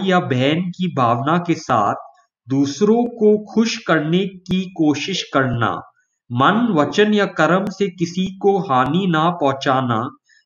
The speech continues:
यहाँ तक कि उन्हें भी नहीं जो तुम्हें हानि पहुंचाते हैं। केवल वास्तविक नियंत्रण कम इच्छाओं में लुप्त होने से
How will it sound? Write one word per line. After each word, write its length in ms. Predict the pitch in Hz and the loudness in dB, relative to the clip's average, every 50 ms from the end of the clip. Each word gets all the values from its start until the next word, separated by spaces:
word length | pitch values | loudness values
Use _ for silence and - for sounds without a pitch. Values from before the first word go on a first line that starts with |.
| - | -4
यहाँ 400 | 117 123 135 135 165 214 240 233 - | -2 -2 0 2 2 2 2 2 0
तक 80 | 240 233 - - - - | -2 -2 -4 -8 -10 -4
कि 220 | 226 240 247 240 - | -2 -2 0 2 2
उन्हें 300 | 175 156 165 175 208 233 | 2 4 4 4 4 4
भी 280 | 240 214 240 247 247 208 | 2 0 0 2 2 2
नहीं 340 | 196 180 170 180 202 214 220 - - | 2 2 2 2 2 0 -2 -4 -2
जो 240 | 151 175 196 208 208 | 0 4 6 6 4
तुम्हें 520 | 202 208 190 175 156 160 175 196 214 226 214 - _ _ _ _ - | 4 2 0 0 2 2 2 2 2 0 0 -4 _ _ _ _ 0
हानि 420 | 143 135 139 143 156 190 208 208 - - | 2 2 2 4 2 2 0 0 0 0
पहुंचाते 640 | 143 139 139 - 156 147 147 147 - - 175 175 175 | 0 0 0 0 0 0 0 0 0 4 6 6 6
हैं। 340 | 156 143 143 113 - - - _ _ _ _ _ _ _ _ _ _ _ _ _ _ _ _ - | 4 2 0 -2 -2 -4 -8 _ _ _ _ _ _ _ _ _ _ _ _ _ _ _ _ 4
केवल 440 | - 151 143 143 143 - 262 285 269 | 6 8 10 8 8 8 8 6 6
वास्तविक 680 | - 123 123 127 127 127 - - - - 214 247 285 - - | 4 2 0 0 0 0 -2 -6 -6 -6 -4 -4 -4 -2 0
नियंत्रण 720 | 170 143 143 147 160 165 - - 208 226 226 233 - - | 2 4 6 6 4 2 0 2 2 2 2 2 -2 -2
कम 320 | - 175 185 214 220 220 220 | 2 2 4 4 4 4 4
इच्छाओं 560 | 156 147 139 - - - - 170 185 208 220 214 | 2 0 -2 -4 -4 -2 2 4 4 4 4 4
में 140 | 196 202 | 2 2
लुप्त 420 | 185 143 143 185 185 - - - - | 2 4 4 4 2 2 -2 0 2
होने 340 | 131 127 131 139 160 175 180 | 4 4 6 4 4 2 2
से 400 | 180 - - 139 127 127 131 | 0 0 -2 0 0 0 0